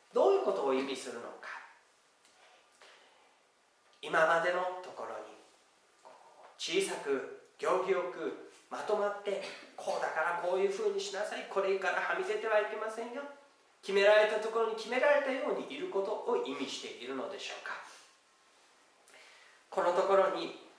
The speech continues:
聖書は何のために有益かというところに、キリストの、あ、知恵を与えて、キリストイエスに対する信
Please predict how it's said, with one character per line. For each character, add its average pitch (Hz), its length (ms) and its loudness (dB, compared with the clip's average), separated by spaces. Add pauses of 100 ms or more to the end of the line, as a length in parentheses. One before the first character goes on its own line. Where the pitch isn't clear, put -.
聖 208 340 4
書 160 160 0
は 180 340 2
何 262 300 2
の 190 100 4
た - 180 -2
め 175 120 -4
に 147 200 -8
有 208 260 -2
益 202 260 -2
か 208 280 0 (220)
と 123 60 -8
い 131 280 -6
う 131 40 -16
と 131 80 -8
こ 143 120 -4
ろ 127 180 -2
に、 - 320 -12 (760)
キ - 140 -14
リ 202 240 -4
ス - 240 -12
ト 196 140 4
の、 196 220 0
あ、 - 60 -4 (200)
知 - 260 0 (180)
恵 339 40 -4
を 208 280 0
与 147 120 0 (220)
え 175 320 -6
て、 - 320 -8 (520)
キ 160 100 -12
リ 151 120 -6
ス - 120 -8
ト 156 60 -2
イ 156 40 4
エ 156 80 -2
ス 151 100 -4
に 135 120 -2
対 - 200 0
す - 140 -8
る - 60 -10
信 - 340 -2